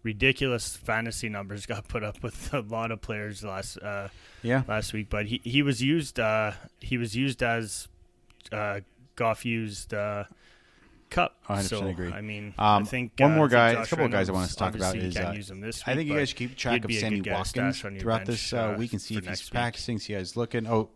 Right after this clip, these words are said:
Speaker 2: yeah. But if he's not healthy come week thirteen, I think Chris Conley, um,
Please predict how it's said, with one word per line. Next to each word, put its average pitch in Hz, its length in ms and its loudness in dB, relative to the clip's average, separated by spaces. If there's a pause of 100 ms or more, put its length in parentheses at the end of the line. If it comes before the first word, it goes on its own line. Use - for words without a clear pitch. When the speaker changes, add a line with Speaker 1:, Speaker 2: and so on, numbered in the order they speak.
Speaker 2:
yeah. 92 240 -2 (540)
But 104 180 2
if 110 260 -2
he's 147 140 2
not 151 140 4
healthy 127 400 4
come 113 240 0
week 104 160 -2
thirteen, 131 680 2
I 104 60 -4
think 104 180 -2
Chris 127 240 0
Conley, 98 720 0 (500)
um, 87 540 -4